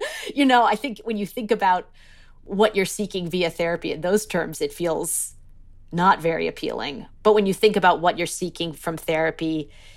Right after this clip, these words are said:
in terms of convenience and speed and privacy and instant accessibility, that's when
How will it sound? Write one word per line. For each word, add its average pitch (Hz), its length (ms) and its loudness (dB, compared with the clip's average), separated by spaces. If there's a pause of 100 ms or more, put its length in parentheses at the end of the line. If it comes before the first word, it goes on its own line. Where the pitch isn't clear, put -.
(420)
in 190 140 2
terms 170 460 -4
of 156 540 -2
convenience 196 1000 -4
and 165 180 -6
speed 185 800 -4
and 170 260 -4
privacy 190 800 2
and 170 320 -6 (580)
instant 233 400 2
accessibility, 196 1000 2 (140)
that's 208 280 4
when 175 340 -2